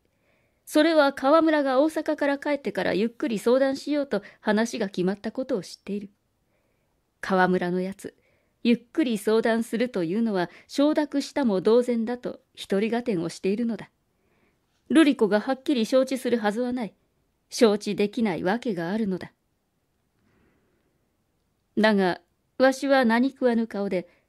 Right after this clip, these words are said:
「ほほう、それはおめでたい。夫人というのは言わずと知れた瑠璃子さんのことだ。ね、そうだろ？財産は転がり込む。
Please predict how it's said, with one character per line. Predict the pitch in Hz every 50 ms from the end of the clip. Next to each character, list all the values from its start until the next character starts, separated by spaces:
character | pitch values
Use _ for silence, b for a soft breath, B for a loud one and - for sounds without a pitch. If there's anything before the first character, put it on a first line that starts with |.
| _ _ _ _ _ _ _ _ _ _ _ -
「ほ | - 196 196
ほ | 165 - 190 208 226 233 226 214
う、 | 202
そ | - - 185 185
れ | 185 233
は | 285 311 302 285
お |
め | 285 294 285
で | 285 285
た | 285 277 254
い。 | 220 202 _ _ _ _ _ _ _ _ _ _ _ -
夫 | - 294
人 | 269 226 294 294 294 285
と | - - 285 277
い | 269 269 285
う | 285
の | 254 240
は | 220 214 202 190 - _ _ _
言 | - 196
わ | 196 190 190
ず | 180 196
と | - 202 190
知 | - -
れ | 180 196
た | 190 - 185
瑠 | 190 220 269
璃 | 285 247
子 | - 196
さ | 185 - 170
ん | 170
の | 170 170
こ | - -
と | 180 - 196
だ。 | - 175 - _ _ _ _ _ _ _ -
ね、 | 180 190 220 294 311 b b b b b b
そ | 233 - 302
う | 254
だ | 196 180
ろ？ | 180 208 269 269 b b b b b b b b b -
財 | 180 214 226 208 202
産 | 202 - 180 170 165
は | 165 165
転 | 165 - - 208 214 214
が | 202 202 202
り | 196
込 | 196 - 214
む。 | 208 196 - -